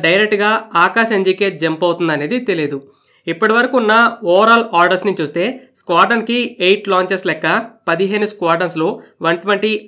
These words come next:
ఆకాష్ లాంచెస్‌ని ఎయిర్ ఫోర్స్ ఆర్డర్ చేసింది. ఈ పదిహేను స్క్వాడ్రన్స్‌ని ఎయిర్ బేసెస్‌లో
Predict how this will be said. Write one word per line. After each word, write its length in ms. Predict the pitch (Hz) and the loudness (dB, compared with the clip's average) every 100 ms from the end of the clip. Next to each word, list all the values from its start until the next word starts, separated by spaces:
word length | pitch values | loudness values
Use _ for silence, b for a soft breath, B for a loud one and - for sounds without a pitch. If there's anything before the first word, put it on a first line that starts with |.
| 170 | -4
ఆకాష్ 320 | 180 233 226 208 | -2 0 0 -2
లాంచెస్‌ని 440 | 170 160 - 220 269 - 180 | -2 -4 -2 -2 -2 -4 2
ఎయిర్ 160 | 202 202 | 2 2
ఫోర్స్ 200 | 214 254 - 180 | -2 -4 0 2
ఆర్డర్ 200 | 190 196 | 4 0
చేసింది. 280 | 165 160 147 - _ b b b - 220 | -6 -6 -10 -12 _ b b b -6 -6
ఈ 0 | 233 | -2
పదిహేను 380 | 196 185 233 254 | -2 0 0 0
స్క్వాడ్రన్స్‌ని 500 | 254 185 160 151 180 277 311 - | 0 0 0 0 -2 -2 -6 -2
ఎయిర్ 160 | 180 214 196 | 2 2 2
బేసెస్‌లో 400 | 170 160 170 | -2 -4 -2